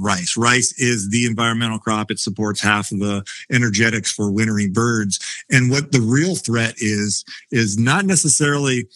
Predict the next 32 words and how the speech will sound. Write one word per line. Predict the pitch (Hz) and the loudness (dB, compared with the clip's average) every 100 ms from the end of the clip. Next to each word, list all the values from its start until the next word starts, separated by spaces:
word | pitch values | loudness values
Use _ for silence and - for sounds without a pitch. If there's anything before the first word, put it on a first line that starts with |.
| - - - | -20 -20 -10
uh, | 113 110 107 107 | -4 -2 -2 -4
the | 107 113 | -2 0
long | 113 123 151 170 | 0 2 0 0
term | - 139 | 0 0
of | 117 | -2
the | 101 | -6
drought | 92 110 131 170 131 | -6 0 2 2 -2
itself, | 98 - - 208 180 120 101 - - - _ | -6 -6 -2 0 0 -4 -8 -16 -20 -20 _
but | 127 120 | -2 2
actually | 139 170 - 139 131 | 2 0 -2 0 -2
the, | 107 113 110 107 117 113 | -2 -2 -2 -4 -8 -10
the | 110 | -8
potential | 107 127 - 143 160 143 120 | -4 -4 0 0 2 0 -2
for | - 117 107 | -2 -2 0
the | 101 101 95 113 | -2 -4 -6 -6
rice | 101 110 131 143 - | 0 4 4 4 2
industry | 131 120 113 - 113 110 107 98 - - | 0 2 0 0 2 2 0 -2 -12 -2
to | - | 0
collapse | 113 117 110 107 107 101 - - - | 2 2 4 4 4 0 -4 -8 -4
and | 117 | -4
to | 101 | -4
crumble. | - 110 107 98 85 85 - - - | -4 0 0 0 -2 -8 -16 -14 2
Right | 131 135 | 2 4
now, | 135 131 | 2 0
there's | 110 - | -2 -2
fourteen | 139 143 147 135 | -2 -2 -2 0
thousand | 120 120 110 113 | 0 0 0 -2
jobs | 98 101 110 131 - | -2 -2 -2 -4 -6
within | 107 117 | -4 -2
the | 107 | -2
rice | 98 101 - | -2 -2 0
industry | 123 127 - 143 | 0 0 0 0